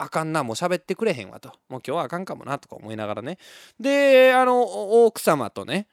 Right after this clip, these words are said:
旦那さんとね、こう喋ってて、あの、まあ、「結構いいとこですね」みたいな感じで、まあ、褒めていただくわけですよ、家をね。で、「あー、まあ、そうですね」みたいな。で、まあ、「ちょっと電車やとね、少し遠いんですけど」みたいなことを言った瞬間に、「電車？」っ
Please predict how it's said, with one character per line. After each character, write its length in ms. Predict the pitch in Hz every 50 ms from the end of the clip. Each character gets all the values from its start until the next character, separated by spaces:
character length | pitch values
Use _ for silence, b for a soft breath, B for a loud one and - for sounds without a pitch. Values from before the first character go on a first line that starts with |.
| _ _ -
旦 220 | 117 131 127 123
那 100 | 120 123
さ 140 | - 147 123
ん 80 | 107
と 80 | - -
ね、 220 | - - 151 185 208 _ _ _ _ _ _ _ _ _ _ _ _ - -
こ 100 | 139 143
う 20 |
喋 260 | 131 - 175 165 156
っ 40 | -
て 120 | - 160 139
て、 380 | - 110 110 110 104 90 - b b b b b b b b
あ 220 | - 135 131 131 127
の、 300 | 123 117 117 117 117 120
ま 680 | 151 196 196 175 160 156 143 139 135 123 117 113 -
あ、 40 | - _ - - 156
「結 120 | - 226
構 140 | 208 - 151
い 80 | 156 190
い 40 | 180
と 100 | 226 208
こ 100 | 214 190
で 100 | 160 147
す 80 | -
ね」 160 | 175 208 214
み 80 | 196 151
た 80 | 127 110
い 20 |
な 80 | 101 104
感 160 | 104 101 98
じ 100 | - -
で、 60 | 95
ま 60 | 107
あ、 40 | 101
褒 80 | 117 113
め 120 | 110 113
て 100 | 107 123
い 60 | 127
た 120 | - 139 127
だ 120 | 131 120
く 60 | 117
わ 100 | 131 139
け 80 | 131 120
で 100 | 95 101
す 100 | - -
よ、 60 | 95
家 180 | 101 104 98 92
を 60 | - 120
ね。 200 | 135 175 202 _ b b b b b
で、 80 | - 120
「あ 100 | 120 120
ー、 20 | 113
ま 120 | 107 101
あ、 40 | 101
そ 120 | - 123
う 40 | 113
で 60 | 87
す 80 | - 110
ね」 160 | 120 147 147
み 80 | 123 104
た 120 | - -
い 20 | -
な。 180 | - - - - _ -
で、 160 | 151 160 190
ま 100 | 208 202
あ、 60 | 165
「ち 80 | - 190
ょ 20 |
っ 40 | 156
と 60 | 131
電 200 | 123 170 208 277
車 100 | 311 392
や 80 | 403 247
と 120 | - 117
ね、 180 | 104 120 135 127
少 200 | - - - 151
し 100 | - -
遠 180 | - 135 127
い 60 | 113 104
ん 40 |
で 80 | 104 95
す 80 | - -
け 80 | -
ど」 120 | - - -
み 80 | 101 101
た 80 | - -
い 40 |
な 60 | 101 101
こ 120 | 98 101
と 80 | - 95
を 20 |
言 120 | 95 120
っ 20 | 127
た 160 | - - -
瞬 240 | - - 139 135 135
間 240 | - 139 131 127 139
に、 260 | 147 143 113 90 - b b b b b b b b b b _ _ _ _ _ -
「電 160 | - 220 233
車？」 140 | - 330
っ 20 | 381